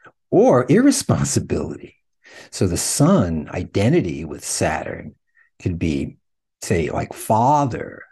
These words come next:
the archetype of father who takes care of everybody, who supports everybody, who you can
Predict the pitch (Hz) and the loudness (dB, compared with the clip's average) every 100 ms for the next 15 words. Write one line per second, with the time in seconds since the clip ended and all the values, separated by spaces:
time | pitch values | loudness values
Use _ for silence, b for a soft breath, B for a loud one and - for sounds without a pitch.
0 | _ _ - 69 80 - 101 90 85 85 | _ _ -12 -8 -6 -6 -6 -4 -4 -8
1 | - 120 120 151 127 76 - - - 82 | -4 0 2 2 0 -4 -12 -10 -8 -6
2 | - 92 - - - 135 156 127 85 80 | -4 -4 -6 -8 0 2 4 2 0 -4
3 | 82 - - 78 - - - - B B | -8 -8 -10 -10 -12 -16 -18 -20 B B
4 | - - 107 95 104 - 143 156 160 - | -16 -2 0 2 -2 0 2 2 0 -2
5 | 87 80 - - 71 - - - - - | -2 -2 -4 -6 -8 -10 -14 -18 -8 0
6 | 107 107 101 - _ _ _ _ _ _ | 2 4 0 -4 _ _ _ _ _ _
7 | _ _ - 104 - 107 98 | _ _ -4 -2 0 2 2